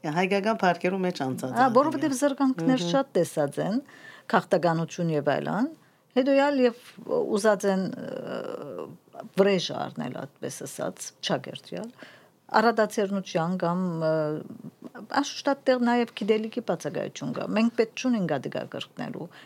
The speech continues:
Speaker 2: մենք չունեցանք այդ պահերը, զրկանքի և այլն։ Մենք պիտի այլ խելացի ուտելու մասին մտածենք,
Speaker 1: Ճիշտ է։
Speaker 2: փոխենք։
Speaker 1: Կան այդպիսիները շատ կան, որ, այսինքն, ես անձնապես կճանչնամ, ոչ մեկ բան,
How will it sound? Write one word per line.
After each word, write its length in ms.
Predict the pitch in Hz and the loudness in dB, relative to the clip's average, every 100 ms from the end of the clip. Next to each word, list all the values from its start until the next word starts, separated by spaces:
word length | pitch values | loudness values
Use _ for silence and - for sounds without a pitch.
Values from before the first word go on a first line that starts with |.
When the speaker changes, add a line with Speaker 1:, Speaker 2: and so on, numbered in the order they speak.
| - | -2
Speaker 2:
մենք 220 | 247 269 | 4 4
չունեցանք 560 | 277 277 233 - 151 139 | 2 2 2 0 -2 -2
այդ 160 | 131 - | -4 -2
պահերը, 520 | 143 143 - - 151 | -2 -2 -6 -6 -8
զրկանքի 680 | 156 165 147 151 151 - 147 | -2 -2 0 -4 -4 -8 -8
և 180 | 139 143 | -6 -8
այլն։ 360 | 147 143 156 - - - | -8 -8 -10 -12 -20 -14
Մենք 260 | - 302 294 | -4 -2 0
պիտի 280 | 262 226 277 | -2 0 2
այլ 200 | 220 254 | 2 0
խելացի 500 | - 269 269 254 - | 0 0 2 0 -2
ուտելու 360 | 214 185 185 185 | 0 2 2 0
մասին 360 | 175 175 175 165 | -4 -8 -8 -8
մտածենք, 540 | 175 170 165 170 185 | -4 -6 -6 -8 -10
Speaker 1:
Ճիշտ 260 | - _ - | -14 _ 2
է։ 60 | |
Speaker 2:
փոխենք։ 480 | 240 - 247 214 - _ _ _ - - - _ _ | 4 6 4 2 -6 _ _ _ -20 -20 -20 _ _
Speaker 1:
Կան 200 | - 277 | 2 4
այդպիսիները 680 | 220 180 190 185 196 226 170 | 4 2 0 0 0 2 2
շատ 300 | - 156 151 | 2 -2 -2
կան, 160 | - 127 | -4 0
որ, 300 | 127 131 131 | 0 0 -2
այսինքն, 320 | 135 - 143 | -6 -4 -2
ես 160 | 151 151 | 0 0
անձնապես 440 | 147 131 123 123 | -4 -4 -6 -6
կճանչնամ, 640 | - 135 127 123 160 190 202 - - - _ _ _ | -8 -8 -6 -4 0 0 -2 -8 -20 -20 _ _ _
ոչ 220 | 160 190 220 | 0 2 2
մեկ 260 | 208 180 - | 0 -2 -2
բան, 300 | - 190 208 | 2 2 2